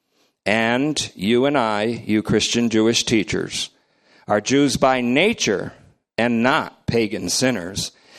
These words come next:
And we know that a man is not justified by the works of the law, but through the faithfulness of Yeshua the Messiah.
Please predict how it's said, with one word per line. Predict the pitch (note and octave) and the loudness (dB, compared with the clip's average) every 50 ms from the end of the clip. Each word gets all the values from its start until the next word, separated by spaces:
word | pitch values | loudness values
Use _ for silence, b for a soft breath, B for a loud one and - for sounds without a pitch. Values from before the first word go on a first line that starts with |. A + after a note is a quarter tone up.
| B B B | B B B
And | C3+ D3 D#3 E3+ D#3 | 0 2 2 4 4
we | D#3+ G#3 A#3+ | 4 4 6
know | C4+ B3+ A3 G#3+ A#3 C#4+ D#4+ E4+ D#4+ C4+ F3 C3+ A2+ F#2+ F2+ E2 - - - _ | 4 4 4 4 4 4 6 6 6 6 6 4 4 2 0 -2 -6 -10 -14 _
that | C3 B2 D#3 E3 | 0 2 4 6
a | E3+ E3 | 6 4
man | D3+ D3+ F3 G#3 B3+ C#4+ C4+ G#3 D3 A#2 G#2 F#2+ G#2 A#2+ B2+ | 4 4 4 4 4 4 4 2 2 0 0 0 -2 -2 0
is | - E3 E3+ D#3 D3 | 2 2 0 2 2
not | F#3 A3+ A3+ - - | 2 2 2 0 -2
justified | C3+ B2+ G3+ C4 D4 C#4 - - C#4 - - - F3+ D#3+ D3 C#3+ B2 | 0 2 2 4 4 2 2 0 -2 0 2 2 2 4 2 2 2
by | B2 C#3+ C#3+ C3+ | 4 4 4 4
the | C3+ C3 | 4 2
works | C3 D3 F3 F#3 F3+ - - D3 | 4 4 4 4 2 0 0 0
of | D3 B2+ | 2 2
the | C3+ C#3 | 2 2
law, | C3 C#3 D#3+ F3 D3 A2 F2+ E2+ F2 F#2 A2+ B B B B B B B B - | 4 4 4 4 4 2 0 0 -2 -2 -4 B B B B B B B B 0
but | D#3+ E3 - | 0 0 2
through | - F#3+ G#3+ G#3+ | 2 4 4 4
the | - G#3+ F#3+ | 4 4 2
faithfulness | - - - B3+ C#4 D#4 D4+ - - - D#3+ D3+ D#3 E3 D#3+ - - | 0 0 2 4 4 4 4 2 0 0 2 2 2 2 2 0 0
of | - E3 E3 C#3+ | 2 2 2 4
Yeshua | C#3+ D#3 F#3+ A3 A3+ G#3 - - - D#3 B2+ A#2 A2 G#2+ A2 B2 A#2+ - _ - | 4 4 4 6 4 4 2 2 4 4 4 4 4 2 2 -2 -6 -14 _ -2
the | A#2+ C#3+ | 0 2
Messiah. | C#3+ C#3+ C#3 C3 - - D3+ C#3+ C3+ B2+ A2+ G2 F#2+ F#2 E2+ | 2 2 2 2 2 2 2 2 2 2 0 0 -2 -4 -8